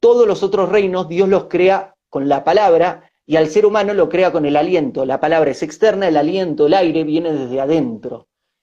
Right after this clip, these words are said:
Y nos da la posibilidad de elegir, la libre voluntad. Significa que este regalo extraordinario que tenemos los seres humanos,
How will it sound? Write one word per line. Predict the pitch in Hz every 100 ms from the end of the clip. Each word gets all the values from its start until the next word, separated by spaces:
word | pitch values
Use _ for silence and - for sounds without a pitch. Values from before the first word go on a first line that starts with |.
| -
Y | 185
nos | 196 190
da | 233 240 - - _ _ _ _ -
la | 156 160
posibilidad | 165 165 170 165 190 208
de | 196 185
elegir, | 151 151 151 147 127
la | 131 147
libre | 170 170
voluntad. | 147 139 127 127 117 - - _
Significa | - 220 240 254 269 - - _
que | - 180 185 - _ -
este | 247 247 247
regalo | 160 180 190 254 190 151
extraordinario | 151 - 180 175 196 240 247 190
que |
tenemos | 165 196 202
los | 160
seres | 170 160
humanos, | 160 160 139 127 156 -